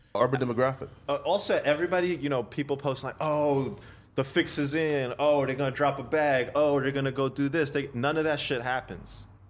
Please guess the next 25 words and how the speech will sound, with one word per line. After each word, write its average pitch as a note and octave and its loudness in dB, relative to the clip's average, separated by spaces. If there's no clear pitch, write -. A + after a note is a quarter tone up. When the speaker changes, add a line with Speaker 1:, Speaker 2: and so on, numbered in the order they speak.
Speaker 2:
None C3 -2
of D3 -2
that C#3 2
shit A#2+ -2
happens. A2 -4
The G#2+ -6
stakes D3 -2
are A#2 2
way C3+ 0
too A#2 -2
high. A#2+ 2
You G#2 -2
know A2+ 0
what A2+ 2
I'm A2+ -4
saying? C3 0
Once C3+ 0
people D3 -2
are G#2+ 2
actually B2+ 0
looking C3 -2
and G#2+ 0
they're G#2 0
on A2 -2
you G3 -4